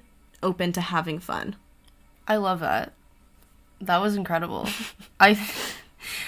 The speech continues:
Speaker 2: I mean, exactly. I think that with all these parties here, like, we don't have a really big nightlife scene,
Speaker 1: Mm-mm.
Speaker 2: and so it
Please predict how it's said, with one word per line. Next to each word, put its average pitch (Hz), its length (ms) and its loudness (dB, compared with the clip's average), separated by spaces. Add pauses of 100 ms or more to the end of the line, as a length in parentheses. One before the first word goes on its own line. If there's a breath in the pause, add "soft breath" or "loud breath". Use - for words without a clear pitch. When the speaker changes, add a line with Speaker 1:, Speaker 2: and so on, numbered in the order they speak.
(100)
Speaker 2:
I 202 120 6
mean, 196 420 4 (120)
exactly. 185 680 6 (120)
I 175 280 6
think 180 260 -2
that 175 360 2 (1400 soft breath)
with 208 480 6
all 190 180 4
these 208 200 4
parties 170 460 2
here, 170 420 0
like, 185 220 -2
we 175 100 2
don't 202 180 4
have 226 160 2
a 226 80 2
really 165 320 -2
big 151 460 -2 (300)
nightlife 170 640 -2
scene, 180 540 2
Speaker 1:
Mm-mm. - 80 -2
Speaker 2:
and 180 200 2
so 175 160 0
it 170 220 0